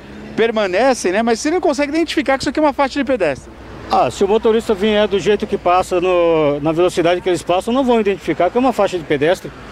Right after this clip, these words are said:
Speaker 2: porque não tá marcado, não tem nada mais. Algum pa-, algum ponto tem branco ainda no asfalto,
Speaker 1: Aham.
Speaker 2: mas confunde pra quem tá passando direto.
Speaker 1: Aham.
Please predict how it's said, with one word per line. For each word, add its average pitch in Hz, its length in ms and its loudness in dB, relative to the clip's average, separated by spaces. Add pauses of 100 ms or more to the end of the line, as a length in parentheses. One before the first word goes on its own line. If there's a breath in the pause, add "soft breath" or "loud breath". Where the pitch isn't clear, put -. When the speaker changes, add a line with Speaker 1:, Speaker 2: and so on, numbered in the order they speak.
(260)
Speaker 2:
porque 165 240 0
não 190 100 0
tá 175 140 2
marcado, 190 460 2
não 165 120 0
tem 175 140 0
nada 175 240 2
mais. 208 340 0 (600)
Algum 170 380 2
pa-, 233 240 4
algum 202 360 2
ponto 240 320 2
tem 277 180 2
branco 226 360 2
ainda 180 180 0
no 170 160 2
asfalto, 135 440 -2 (100)
Speaker 1:
Aham. 127 240 -4 (280)
Speaker 2:
mas 151 260 2
confunde 233 460 0
pra 160 220 -2
quem 156 140 0
tá 143 100 -2
passando 156 340 0
direto. 139 400 0 (460)
Speaker 1:
Aham. 113 280 -8